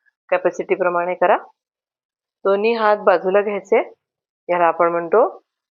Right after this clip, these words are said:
वीरभद्रासन, इंग्लिशमध्ये म्हणतात वॉरियर पोज.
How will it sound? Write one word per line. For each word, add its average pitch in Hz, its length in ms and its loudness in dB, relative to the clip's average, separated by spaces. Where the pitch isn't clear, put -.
वीरभद्रासन, 214 920 2
इंग्लिशमध्ये 170 540 -2
म्हणतात 175 340 0
वॉरियर 170 460 2
पोज. - 360 -4